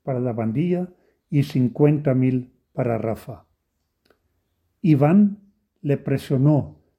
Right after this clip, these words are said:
"Tenían prisa", porque sabían que los gringos ya estaban en México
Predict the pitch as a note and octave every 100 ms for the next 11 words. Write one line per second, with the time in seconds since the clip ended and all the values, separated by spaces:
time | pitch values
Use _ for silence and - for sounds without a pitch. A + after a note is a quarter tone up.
0 | _ C3 C3 D3+ D#3 D#3+ D3+ D3+ E3+ -
1 | A#2 G#2 _ _ _ _ _ _ _ _
2 | - B2 C#3+ C3+ C#3 C3 E3+ F#3+ F#3+ D#3
3 | C3 D3 D#3+ F3 F#3+ D#3 C#3 D3 D3 -
4 | D#3 D3+ D3 C3+ C#3+ C#3+ D3 - F3 F3